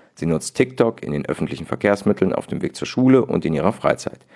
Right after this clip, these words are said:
Im digitalen Sinus-Milieu befindet sie sich unter den Selektiven. Sie hat einen souveränen Umgang mit Offline-Medien und eine selektive Online-Nutzung.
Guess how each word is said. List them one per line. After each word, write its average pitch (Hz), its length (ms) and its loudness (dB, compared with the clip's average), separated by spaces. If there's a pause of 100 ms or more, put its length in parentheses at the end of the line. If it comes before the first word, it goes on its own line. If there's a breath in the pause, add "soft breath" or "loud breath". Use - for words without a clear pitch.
(200 soft breath)
Im 95 140 2
digitalen 85 480 2
Sinus-Milieu 107 680 4
befindet 87 420 0
sie 82 100 -2
sich 85 160 -2
unter 65 200 -8
den 76 140 -6
Selektiven. 78 600 -4 (280)
Sie 71 100 -4
hat - 160 -4
einen 73 200 -8
souveränen 76 460 -6
Umgang 73 300 -6
mit 67 160 -10
Offline-Medien 110 720 4 (120)
und - 160 -2
eine 90 160 0
selektive 80 600 0
Online-Nutzung. 73 580 -4